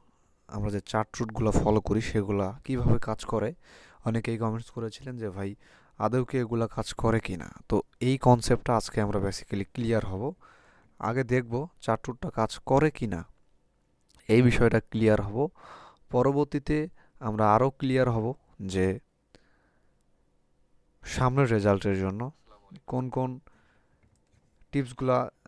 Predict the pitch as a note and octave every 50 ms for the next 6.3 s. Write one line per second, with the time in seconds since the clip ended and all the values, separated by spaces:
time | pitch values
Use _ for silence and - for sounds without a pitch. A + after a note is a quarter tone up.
0 | - _ _ - - - - - A2+ A2+ A#2 - - A#2 A2+ A#2 B2+ A#2+ A#2 A2+
1 | - A#2+ A#2 A#2 A2 - A2+ G#2+ G#2 G#2+ G#2+ B2 A#2 A2 A2+ A#2+ A#2 G#2+ - -
2 | A2 G#2 G#2+ G2+ B2 C3 B2+ B2+ A#2+ A2 G#2+ G#2 G#2 G#2 - - _ _ _ _
3 | _ _ _ _ _ _ _ _ _ _ _ _ _ _ _ _ _ _ _ _
4 | _ _ _ _ _ _ _ _ _ _ _ _ _ _ _ _ _ - - -
5 | G2 G#2+ G#2+ G#2 A#2 A#2 A2+ A#2+ A#2+ A2+ A#2 A#2+ C3 B2+ - - A2 G#2 G#2 G2+
6 | F#2 F2+ F2+ E2+ E2+ F2